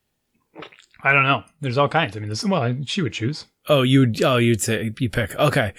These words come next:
Speaker 2: 'Cause the, the one, the, I mean, the black one there, that first one, when you click on the page, and we're, the bike we're looking at here, just for those, uh, uh, for, for, is from Gazelle Bikes,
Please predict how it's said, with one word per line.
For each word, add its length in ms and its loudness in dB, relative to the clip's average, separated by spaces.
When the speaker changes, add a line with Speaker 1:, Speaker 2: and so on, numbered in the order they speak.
Speaker 2:
'Cause 360 4
the, 240 2
the 140 2
one, 220 4
the, 300 2
I 20 -2
mean, 240 6
the 80 4
black 420 4
one 160 4
there, 420 4
that 240 4
first 280 4
one, 160 4
when 140 4
you 80 4
click 220 2
on 100 2
the 80 0
page, 320 0
and 160 2
we're, 100 6
the 140 2
bike 220 4
we're 100 6
looking 240 4
at 140 2
here, 180 0
just 200 -2
for 120 0
those, 380 0
uh, 40 -4
uh, 440 -4
for, 240 2
for, 260 4
is 140 0
from 260 4
Gazelle 380 4
Bikes, 420 2